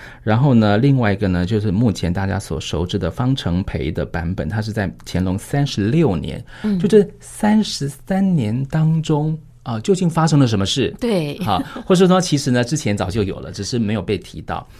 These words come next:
Speaker 1: 那总而言之呢，呃，根据研究我们会发现说，在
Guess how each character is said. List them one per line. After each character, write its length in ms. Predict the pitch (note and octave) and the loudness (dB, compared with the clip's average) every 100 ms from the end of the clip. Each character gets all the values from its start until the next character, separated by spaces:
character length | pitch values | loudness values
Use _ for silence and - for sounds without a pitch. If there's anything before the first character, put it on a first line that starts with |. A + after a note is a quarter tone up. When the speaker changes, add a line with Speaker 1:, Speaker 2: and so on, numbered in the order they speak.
| - - | -16 0
Speaker 1:
那 120 | A3 | 4
总 160 | E3+ B2+ | 6 6
而 80 | |
言 180 | C3 C3 | 6 4
之 180 | C#3 D#3+ | 4 2
呢， 280 | D#3+ D3+ D3+ | 2 2 0
呃， 140 | A#2 G#2+ | 0 -2
根 180 | C#3 C#3+ | -2 -2
据 140 | C#3+ | 0
研 160 | A2+ A2 | 0 -2
究 120 | B2+ | -2
我 60 | |
们 100 | G2+ | -2
会 80 | A2 | -4
发 220 | A2 A2+ | -4 -6
现 240 | A#2 A#2+ G2+ | -4 -6 -6
说， 240 | A#2 G#2+ - - - | -4 -6 -8 -20 -6
在 460 | F#3 D#3+ C3+ A2 | 2 4 4 2